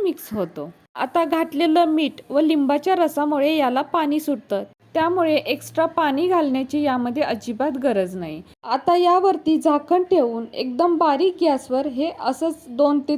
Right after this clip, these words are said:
तीन मिनटं ठेवून द्यायचं. तर आता दोन ते तीन मिनटानंतर झाकण काढून पाहूया. तर बघू शकताय, कारली थोडीशी आकसली गेली आहेत, म्हणजे थोडीशी गोळा झाली आहेत, म्हणजे इथे कारली शिजलेली आहेत. तर कारली पातळ चिरल्यामुळे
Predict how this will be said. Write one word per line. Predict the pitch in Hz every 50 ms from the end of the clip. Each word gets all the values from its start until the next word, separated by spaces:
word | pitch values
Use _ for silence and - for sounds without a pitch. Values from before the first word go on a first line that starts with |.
| 302 -
तीन | 302 277 254 254
मिनटं | 254 254 240 226 233 320 415 415
ठेवून | - 415 330 262 233 220 202
द्यायचं. | 180 170 160 147 - - 143 - - - - _ _ -
तर | 269 277 285
आता | 320 320 330 339
दोन | 269 247 330 320 311 302
ते | 349 339 339 -
तीन | 349 330 302 311
मिनटानंतर | 320 349 330 311 302 320 311 311 339 320 311 - 285 254 240 226
झाकण | 220 254 247 247 247 - 269 269
काढून | 269 - 294 262 254 254 269 285
पाहूया. | 285 - 302 294 285 277 247 214 202 - - - - - -
तर | 262 269
बघू | 233 240 285 285 240 254 302 330
शकताय, | 320 359 320 302 - - 226 202 190 202 - - - - _ _ _ -
कारली | 277 277 269 262 262 262 294 294
थोडीशी | 311 320 302 294 277 277 - 320
आकसली | - - 262 - - 285 294 - 285 330 311
गेली | 311 311 285 262 285 294
आहेत, | 285 254 233 220 -
म्हणजे | 254 247 247 262 262
थोडीशी | 294 294 269 254 - - 311
गोळा | 247 294 294 262 240 247 277
झाली | 269 330 320 302 285 294
आहेत, | 277 262 226 214 196 196 - - - - - _ _ -
म्हणजे | 247 262 247 277 294
इथे | 294 294 - 302
कारली | 294 - 294 262 254 254 254 285 330
शिजलेली | 330 - 339 254 220 233 240 247 240 233 233
आहेत. | 202 185 190 175 180 165 160 - - - - - - - -
तर | - 277 294 285
कारली | - 320 294 285 277 285 330
पातळ | 349 - 339 311 277 - - - - 285 339
चिरल्यामुळे | 349 339 - 359 330 285 294 285 302 294 302 294 285 285